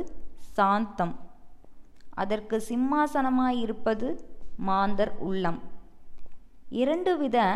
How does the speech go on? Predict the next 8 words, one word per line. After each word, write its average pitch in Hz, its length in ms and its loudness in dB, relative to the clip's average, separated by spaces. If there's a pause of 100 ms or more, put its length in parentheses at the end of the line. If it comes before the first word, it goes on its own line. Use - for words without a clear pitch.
(120)
அரசர்கள் 220 760 2 (300)
நமது 208 400 2
உள்ளத்தை 254 520 0 (300)
ஆள 240 220 4
முயலுகிறார்கள். 202 880 0 (960)
ஒருவன் 220 420 2 (580)
கொடுங்கோல் 269 680 4
வேந்தன், 185 520 0